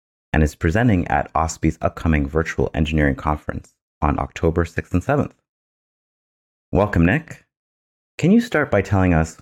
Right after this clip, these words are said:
what a non-traditional engineering team is and what does it look like?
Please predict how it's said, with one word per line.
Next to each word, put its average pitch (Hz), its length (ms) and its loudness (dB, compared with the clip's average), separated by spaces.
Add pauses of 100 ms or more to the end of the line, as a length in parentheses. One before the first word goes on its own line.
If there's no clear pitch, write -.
(100)
what 113 360 0
a 92 80 0
non-traditional 85 1040 0
engineering 73 480 0
team 71 460 -2 (460)
is 87 340 0
and 65 260 -4 (180)
what 82 100 0
does 82 140 0
it 69 80 -2
look 98 180 -4
like? - 220 -14